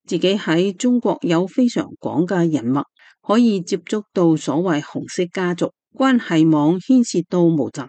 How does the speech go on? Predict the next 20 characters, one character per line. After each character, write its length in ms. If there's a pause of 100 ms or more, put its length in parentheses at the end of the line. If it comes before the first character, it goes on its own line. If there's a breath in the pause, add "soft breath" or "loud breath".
東 200
後 240
代。 120
二 720
零 180
一 60
一 240
年 160
開 380
始， 340 (400)
芳 240
芳 300
進 280
入 120
美 240
國 260
加 220
州 200
政 240
壇， 200